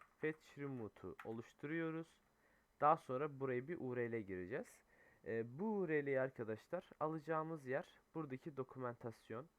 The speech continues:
oluyor. Dokümantasyonları girdikten sonra hemen aşağıya iniyoruz. Ve bize burada bazı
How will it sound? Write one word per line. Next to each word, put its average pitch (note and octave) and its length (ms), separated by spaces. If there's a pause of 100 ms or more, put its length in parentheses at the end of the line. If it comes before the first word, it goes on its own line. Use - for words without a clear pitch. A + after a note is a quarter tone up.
(120)
oluyor. F#2+ 540
Dokümantasyonları C#3+ 840
girdikten C3+ 580
sonra C3+ 480 (800)
hemen C#3 260
aşağıya C3 480
iniyoruz. B2 540 (640)
Ve D#3 140
bize C3 260 (100)
burada A#2+ 420 (260)
bazı A2+ 520